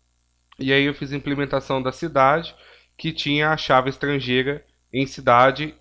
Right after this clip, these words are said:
ele liga-se com estado. Eu não vou gravar a videoaula pra todas as en-, as entidades que nós temos. Eu vou escolher algumas só pra mostrar pra vocês como que funciona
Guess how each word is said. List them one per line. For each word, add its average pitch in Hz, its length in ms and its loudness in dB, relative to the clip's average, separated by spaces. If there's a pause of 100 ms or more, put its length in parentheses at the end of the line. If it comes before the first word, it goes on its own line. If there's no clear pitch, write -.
ele 131 240 -2
liga-se 131 420 -4
com 127 380 -6
estado. 107 600 0 (640)
Eu 202 140 -6
não 269 180 -4
vou 214 140 -4
gravar 139 400 6
a 131 40 4
videoaula 123 600 2
pra 143 160 2
todas 165 640 -2
as 139 80 -12
en-, 120 180 -6
as 117 80 -6
entidades 131 560 0
que 147 60 -8
nós 143 260 -4
temos. 101 480 -8 (500)
Eu 147 140 -2
vou 214 160 0
escolher 180 340 -2
algumas 135 580 0
só - 180 -2
pra 175 100 -4
mostrar 160 380 -2
pra 135 100 -4
vocês 131 500 -4
como 196 300 -4
que 180 140 -10
funciona 147 840 -4